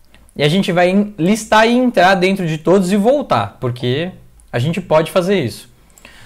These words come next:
Só que uma coisa interessante, se a gente for olhar esse elemento específico, vou clicar aqui, ó, lista de aulas.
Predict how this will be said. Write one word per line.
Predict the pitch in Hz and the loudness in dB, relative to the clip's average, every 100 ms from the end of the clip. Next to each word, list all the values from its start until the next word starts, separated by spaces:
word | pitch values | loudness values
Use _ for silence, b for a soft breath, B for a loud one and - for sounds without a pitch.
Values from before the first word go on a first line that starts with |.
| B | B
Só | 262 | -2
que | 269 | 0
uma | 311 285 | 0 0
coisa | 285 277 | 0 0
interessante, | 254 220 175 214 208 | 2 2 2 0 -2
se | 190 | 0
a | |
gente | 196 202 | 0 0
for | 196 | 0
olhar | 190 160 190 208 | 2 2 2 2
esse | 202 208 | 0 0
elemento | 196 156 151 160 | 0 0 -2 -6
específico, | - 151 - 214 208 131 | -6 -10 -6 -6 -6 -6
vou | 151 | -6
clicar | 151 160 151 | -4 -4 -4
aqui, | 135 | -4
ó, | 104 | -4
lista | 110 165 175 | -4 -4 -4
de | 165 | -2
aulas. | 151 104 104 101 - | 0 -2 -4 -8 -12